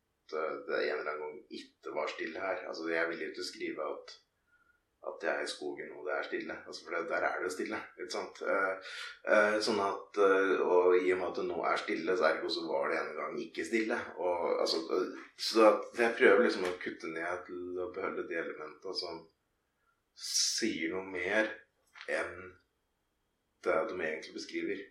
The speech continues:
Men igjen, det her kommer veldig an på folks konnotasjoner og assosiasjoner og hvordan folk tenker rundt at de leser. Og det går fint an å lese gjennom det her fort og ikke tenke noe av det jeg sier nå. <laughs> Sånn at jeg,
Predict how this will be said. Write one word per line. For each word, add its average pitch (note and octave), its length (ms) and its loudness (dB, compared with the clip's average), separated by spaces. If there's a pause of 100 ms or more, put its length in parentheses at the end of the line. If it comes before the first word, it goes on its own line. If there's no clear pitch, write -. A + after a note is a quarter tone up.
(180)
Men A2+ 120 -2
igjen, G#2 240 2
det A2 140 6
her A2+ 100 4
kommer C#3 240 2
veldig A2+ 160 4
an A2 140 0
på - 100 -12
folks - 300 -4
konnotasjoner F2+ 640 -2
og - 80 4
assosiasjoner E2 640 -4
og E2+ 140 -2
hvordan F#2+ 240 -6
folk F#2+ 180 -6
tenker F#2 320 -6
rundt F2+ 240 -10
at E2+ 80 -10
de F#2 80 -4
leser. F#2+ 440 -2 (580)
Og G2 160 4
det G2 140 8
går G2 100 0
fint A2 380 -2
an G#2 120 0
å G2 60 0
lese F2 320 2
gjennom F2 300 -4
det F2+ 100 0
her E2+ 160 0
fort - 400 -4
og - 160 2
ikke A#2 180 -8
tenke F#2 320 -6
noe E2 140 -8
av E2 180 -2
det D2+ 120 0
jeg D#2+ 100 -2
sier E2 260 -2
nå. F2 120 -4 (520)
<laughs> - 540 12
Sånn C3 160 2
at B2+ 240 4
jeg, C3 160 4